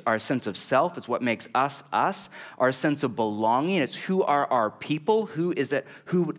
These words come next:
who are we a part of, our sense of peace, where do I feel, "Ah, okay?" Our sense of allegiance, who are we loyal to, of responsibility, who do we actually take action for, and of course, our hope, what do we put our hope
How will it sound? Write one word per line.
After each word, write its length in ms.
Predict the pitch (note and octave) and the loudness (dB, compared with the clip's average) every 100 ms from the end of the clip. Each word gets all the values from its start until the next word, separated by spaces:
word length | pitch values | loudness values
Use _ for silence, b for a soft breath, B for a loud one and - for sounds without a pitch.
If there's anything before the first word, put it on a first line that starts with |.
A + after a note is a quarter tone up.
| - | -6
who 140 | D3 F3 | 2 4
are 100 | C#3+ | 4
we 240 | A#2+ D3+ - | 4 2 0
a 60 | - | -4
part 520 | - - B2 D#3 - | -6 0 0 0 -4
of, 460 | - E3+ G3 A3+ A#3 B B B | 0 0 0 -4 -12 B B B
our 140 | C#3 | 0
sense 260 | - D3+ C#3 | 2 -2 -2
of 160 | G#2 | -8
peace, 420 | - - E3+ G#3+ | -8 -2 -2 -2
where 200 | B2+ C#3+ | 0 2
do 100 | E3 | 4
I 120 | E3 C#3 | 2 0
feel, 360 | - C#3+ C3 B B B B | 0 0 0 B B B B
"Ah, 440 | - D#3+ C#3 G#2+ - | -4 0 0 0 -2
okay?" 720 | A2 G2+ - A#2+ C3+ F#3+ A#3+ B B - | -4 -4 -4 0 0 0 -2 B B 0
Our 140 | C3+ | 0
sense 240 | F3+ D#3+ | 2 0
of 100 | C#3 | 0
allegiance, 720 | A2+ A2 A2 C3 D#3+ A3+ A#3+ - | 0 0 2 2 2 0 -2 0
who 120 | D#3+ | 0
are 80 | C3 | 0
we 140 | A2+ | 0
loyal 440 | G#2 A2 B2 F3+ G3+ | -2 0 2 2 2
to, 220 | A3 E3+ | 2 0
of 100 | A#2+ | 0
responsibility, 1000 | A#2 - C#3 B2 A#2 G#2 B2 C#3+ F#3 G#3+ | -2 0 0 0 -4 -2 0 2 0 -2
who 160 | C#3+ F3+ | -2 -2
do 60 | |
we 100 | E3 | 0
actually 220 | D3 D3 | 0 -2
take 280 | B2+ A#2+ - - | -4 -6 -4 -2
action 480 | A2+ D#3+ - F#3+ F#3 | -2 -2 -4 -6 -6
for, 380 | - F#3+ A3 A3 B B | -2 0 0 -4 B B
and 100 | - | -4
of 140 | F3 F3 | -4 0
course, 300 | F#3 F#3 - | 0 0 2
our 160 | E3 F3 | 2 2
hope, 380 | - G3 B3+ | 2 2 2
what 80 | D3 | 2
do 60 | F3 | 0
we 80 | F#3+ | 0
put 180 | G3 - | -2 0
our 140 | D#3 | 2
hope 500 | C#3 C3+ D#3 A#3 A#3 | 0 -2 0 0 -2